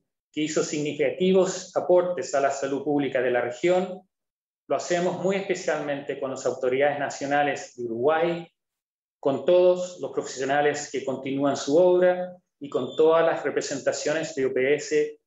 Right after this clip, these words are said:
en los países. Muchas gracias por su atención.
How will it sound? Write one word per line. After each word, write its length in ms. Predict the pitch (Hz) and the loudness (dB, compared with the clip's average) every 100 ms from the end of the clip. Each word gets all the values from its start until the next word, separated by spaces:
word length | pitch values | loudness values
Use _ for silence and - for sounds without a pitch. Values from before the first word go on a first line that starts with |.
| _ | _
en 140 | 143 139 | -6 -4
los 180 | 131 | -2
países. 680 | 139 120 104 - - - _ | 0 -2 -4 -10 -18 -20 _
Muchas 300 | 139 143 135 | -8 -6 -4
gracias 340 | 135 131 135 - | -2 -2 -2 -6
por 100 | 135 | -6
su 120 | 147 | -4
atención. 440 | 131 123 117 - | -4 -6 -8 -12